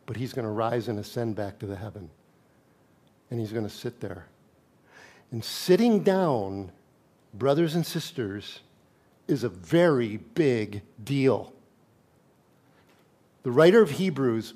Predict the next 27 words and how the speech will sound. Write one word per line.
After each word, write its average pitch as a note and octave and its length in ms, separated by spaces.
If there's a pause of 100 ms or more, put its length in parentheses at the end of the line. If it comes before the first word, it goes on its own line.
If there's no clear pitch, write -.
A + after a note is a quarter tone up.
makes C#3+ 280
a B2 60
big B2 1000
deal D#3+ 360
out G#2 120
of G2+ 140
that - 340 (1120)
by C#3 120
telling F#3 460
us A#2+ 220
that C3+ 160
there D#3 160
were D3 160
priests D3 680 (280)
who D#3 160
stood C3 1000 (580)
daily. C#3+ 680 (800)
And D3+ 160
then C#3+ 200
once E3+ 320
a E3+ 60
year F#3 260
at C#3 120
the C3 60
Day C#3 200
of C#3 80
Atonement, D3+ 580